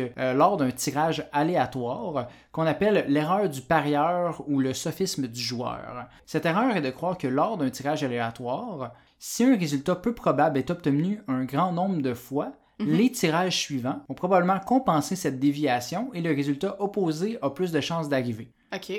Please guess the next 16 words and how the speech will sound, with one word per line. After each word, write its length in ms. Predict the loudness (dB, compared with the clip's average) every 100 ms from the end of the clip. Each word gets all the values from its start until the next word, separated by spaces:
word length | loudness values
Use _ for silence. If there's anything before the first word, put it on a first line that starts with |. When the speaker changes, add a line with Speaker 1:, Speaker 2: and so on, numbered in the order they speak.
| -8 _ -14
Speaker 1:
Je 140 | -4
te 80 | 0
l'explique 500 | 0 0 -2 -2 2
là, 100 | 2
maintenant 460 | 2 2 0 2
en 80 | 2
exemple 420 | 0 -2 -2 2
Speaker 2:
Ouais. 180 | 4 4
Speaker 1:
plus 140 | 2 -2
clair 400 | 4 6 6 6
là, 140 | 6 6
Speaker 2:
<laughs> 340 | 6 4 4
Speaker 1:
pour, 280 | 0 4 4
euh, 140 | 4 0 -6
pour 220 | -8 -2
tous. 400 | -4 -4 -12